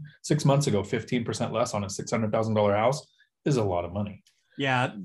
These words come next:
Speaker 2: people don't realize, and that's one of the story. Actually, I think there's two Burr stories in my book. One of them talks about Burr is a co-, is a advanced strategy, and I was really glad to put that in there. It can work. It is sexy.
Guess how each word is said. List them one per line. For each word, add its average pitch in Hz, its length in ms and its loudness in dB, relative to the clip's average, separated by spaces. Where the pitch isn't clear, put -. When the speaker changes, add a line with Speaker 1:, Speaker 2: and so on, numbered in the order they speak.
Speaker 2:
people 214 240 0
don't 208 160 6
realize, 139 440 2
and 139 80 -6
that's 147 200 0
one 170 140 2
of 147 60 -2
the 139 40 -2
story. 139 480 -4
Actually, 160 280 -2
I 165 40 0
think 190 140 -6
there's 147 200 -2
two 196 200 -4
Burr 139 260 0
stories 127 400 -2
in 127 100 -4
my 123 140 -2
book. 123 260 -2
One 139 180 0
of 202 60 2
them 160 140 0
talks 135 300 -2
about 127 320 0
Burr 160 220 8
is 147 120 4
a 147 100 4
co-, 175 220 -6
is 147 200 -2
a 143 160 2
advanced 170 920 0
strategy, 143 680 0
and 127 100 -6
I 131 60 -4
was 123 180 -6
really 135 340 -4
glad 123 340 -4
to 123 60 -8
put 123 200 -14
that 117 120 -8
in 117 140 -8
there. 107 160 -12
It 208 180 2
can 233 340 6
work. 220 300 4
It 247 260 0
is 240 320 4
sexy. 214 580 0